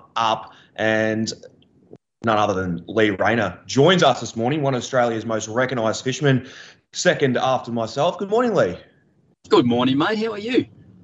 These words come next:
Speaker 1: <laughs> Not too bad, mate. Thank you for joining us this morning on such short notice to talk all things fishing, boating and the great outdoors. Now, Lee, you've been a very busy man gallivanting right around the country now that we're allowed to do so. You've been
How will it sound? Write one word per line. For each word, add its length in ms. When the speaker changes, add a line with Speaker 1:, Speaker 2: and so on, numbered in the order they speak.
Speaker 1:
<laughs> 680
Not 260
too 160
bad, 240
mate. 160
Thank 180
you 160
for 140
joining 260
us 180
this 200
morning 260
on 300
such 360
short 300
notice 380
to 60
talk 200
all 180
things 260
fishing, 360
boating 400
and 360
the 120
great 340
outdoors. 420
Now, 160
Lee, 360
you've 120
been 200
a 40
very 180
busy 240
man 420
gallivanting 680
right 220
around 180
the 80
country 640
now 220
that 160
we're 80
allowed 240
to 80
do 220
so. 240
You've 160
been 200